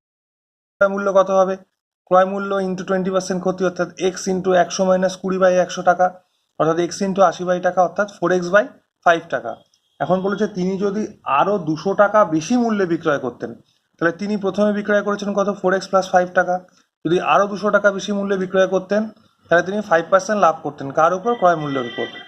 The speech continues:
তাহলে সেক্ষেত্রে বিক্রয় মূল্য কত হতো? যদি তিনি আরও দুশো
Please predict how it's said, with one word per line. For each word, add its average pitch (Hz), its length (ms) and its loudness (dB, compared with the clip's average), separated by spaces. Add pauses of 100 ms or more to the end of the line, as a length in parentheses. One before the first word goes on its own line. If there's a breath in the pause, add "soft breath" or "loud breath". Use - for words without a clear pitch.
(200)
তাহলে 165 240 -2
সেক্ষেত্রে 196 400 -4 (400)
বিক্রয় 202 320 2
মূল্য 208 140 -2 (120)
কত 185 120 0 (100)
হতো? 202 200 -2 (720)
যদি 170 200 -2
তিনি 190 140 -2 (220)
আরও 190 140 4 (100)
দুশো 196 160 -4